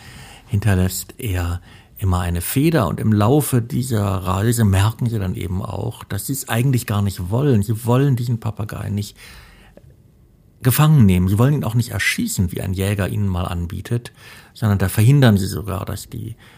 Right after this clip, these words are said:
Kugel den Papagei trifft.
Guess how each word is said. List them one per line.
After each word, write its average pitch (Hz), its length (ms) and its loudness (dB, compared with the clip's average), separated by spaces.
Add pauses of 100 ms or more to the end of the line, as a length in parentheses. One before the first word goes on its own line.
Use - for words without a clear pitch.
(160)
Kugel 98 400 -2
den - 360 -10 (280)
Papagei 95 460 -4
trifft. - 560 -4